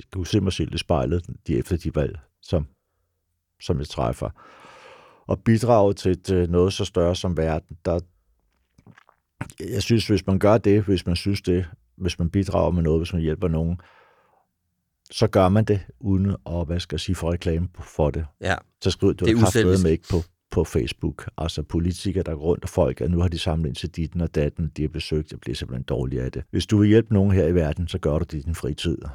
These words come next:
Speaker 1: Så er du besøgsven på et hospital. Du tager ud og besøger de kræftsyge i din fritid, og du lægger dig op, ikke op på sociale medier. Hvis du vil tage dig af flygtninge, eller hjælpe nogen, så inviterer du dem hjem og spise.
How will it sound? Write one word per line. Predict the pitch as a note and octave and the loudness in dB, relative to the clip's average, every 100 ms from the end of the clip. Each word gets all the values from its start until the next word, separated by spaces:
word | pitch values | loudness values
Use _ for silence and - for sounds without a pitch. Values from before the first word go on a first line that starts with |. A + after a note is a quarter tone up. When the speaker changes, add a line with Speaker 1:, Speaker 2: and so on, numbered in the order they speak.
| - | -10
Speaker 1:
Så | - F2+ | 0 0
er | |
du | - | 0
besøgsven | F2 G2 E2+ - F2 | 0 0 0 0 -2
på | F#2+ | 0
et | D#2 | -2
hospital. | E2 - D#2 - E2+ D#2 - - | -2 -4 -6 -2 0 -2 -6 0
Du | F#2 | 4
tager | F#2 | 4
ud | F#2 | 2
og | - | 0
besøger | F2 F2 | 0 0
de | B1 | 0
kræftsyge | - E2 D#2+ - G2 | -2 0 0 0 -2
i | E2 | 0
din | F2 | -2
fritid, | - E2+ E2 - G2 - | 0 -2 -2 -2 -2 -2
og | - | -2
du | F2+ | 2
lægger | D#2+ D#2+ | 2 2
dig | D2+ | 0
op, | D2 - - | -2 -6 -4
ikke | F2+ D#2 | -2 0
op | D2 | -2
på | E2+ | -6
sociale | - D#2+ A#1 - | -6 -2 -2 0
medier. | D2 - - D2 | -2 -2 -8 -8
Hvis | - F#2 | -4 0
du | G2 | 0
vil | F2 | 2
tage | F#2+ | 2
dig | F2 | 2
af | |
flygtninge, | - F#2+ F#2+ G#2 G2+ F#2 - - - | 2 0 2 0 0 -2 -8 -12 0
eller | F2+ F2 D2 | 2 2 0
hjælpe | - F2+ F2 F2 | -2 0 0 2
nogen, | E2 F#2 E2+ _ _ _ - | 2 0 -4 _ _ _ -4
så | F#2+ | 0
inviterer | F2+ E2 - E2+ | 2 2 0 0
du | D#2+ | 0
dem | D#2+ | 0
hjem | C#2 | 0
og | - | -4
spise. | - D2+ D2 - | -6 -6 -6 -12